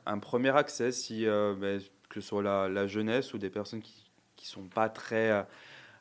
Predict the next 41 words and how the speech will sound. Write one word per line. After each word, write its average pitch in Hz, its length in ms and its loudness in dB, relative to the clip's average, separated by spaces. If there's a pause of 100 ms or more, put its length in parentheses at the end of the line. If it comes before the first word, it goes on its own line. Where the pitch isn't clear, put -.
euh, 101 180 2
au 107 100 -2
fait 107 340 0
de 98 160 -2
tout 95 160 -12
ce - 100 -10
qui - 180 -6
est 104 100 2
littérature 98 540 -6
britannique 101 380 -4
et - 20 -12
surtout - 280 -14 (120)
d'un, 92 340 -6
d'un 90 160 -10
classique 101 480 -8
comme 95 220 -6
Léo 95 240 -4
de, 87 340 -2 (480)
Léo 95 180 -2
de 98 120 -2
Hurlevent. 95 420 -4 (600)
Et, 101 180 4
euh, 92 560 6
et 104 140 4
en 98 140 2
fait, 127 380 4
euh, 95 1600 2
c'est - 200 -6
pour - 200 -4
ça 131 160 8
que 120 340 4
d'ailleurs 101 260 8
il 110 100 4
a 98 60 8
eu, 95 420 0
il 95 80 0
a 92 60 4
été 92 160 -2
plébiscité 101 500 -4
parce 117 200 2
que, 101 320 0